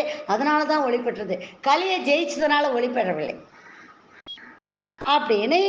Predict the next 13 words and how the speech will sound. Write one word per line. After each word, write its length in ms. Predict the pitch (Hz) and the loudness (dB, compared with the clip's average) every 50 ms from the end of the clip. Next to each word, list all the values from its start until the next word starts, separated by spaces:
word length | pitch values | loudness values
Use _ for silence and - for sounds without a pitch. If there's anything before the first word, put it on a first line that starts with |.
| 381 349 | 4 4
இந்த 140 | 320 320 320 | 4 4 2
பாசுரத்துல 600 | - 294 277 254 247 247 226 214 208 - 185 190 185 | 2 2 2 2 2 0 -2 -2 -2 -2 -2 -4 -4
சொல்ற. 240 | - 185 156 156 - - - - - | -4 -6 -8 -10 -10 -14 -10 -4 0
அதாவது 300 | 208 247 285 330 339 320 269 | 2 2 4 2 2 2 2
எம்பெருமானாரை 1200 | 247 262 277 311 320 330 320 311 320 320 311 311 311 302 302 302 294 294 294 294 302 311 294 254 214 208 240 294 339 330 - - - - - - | 2 2 2 2 2 2 2 4 4 6 6 6 4 4 2 0 0 0 0 0 2 2 2 2 0 0 0 0 -2 -2 -4 -6 -10 -16 -12 -4
குறை 240 | - 320 339 392 359 | 0 0 2 2 2
சொல்லவரே, 580 | - 349 330 277 240 233 220 202 190 180 175 - - - - - _ _ _ _ _ _ _ - - - - - - - - _ _ _ _ _ _ - | 0 0 0 2 2 2 2 0 0 -2 -4 -4 -6 -10 -18 -20 _ _ _ _ _ _ _ -20 -20 -20 -20 -20 -20 -20 -20 _ _ _ _ _ _ 4
அதெல்லாம் 560 | - - - - 220 220 226 240 262 285 311 311 | 6 8 8 6 6 2 2 4 4 4 4 4
விட 120 | 302 311 311 | 2 2 0
பெருசு, 480 | - 285 233 208 240 226 - - 320 302 - - | 0 0 -2 -2 -2 -4 -4 -2 -2 -2 -4 -4
பெரிய 260 | - 214 220 240 311 330 320 | -4 -4 -2 0 0 0 0
விஷயம். 420 | 269 - - 311 320 302 - - - - - - - _ _ _ - - - - - - - | 0 -2 -2 -2 0 0 -2 -4 -8 -14 -18 -20 -20 _ _ _ -20 -20 -20 -20 -18 -10 -4
அந்த 140 | 196 214 | -2 -2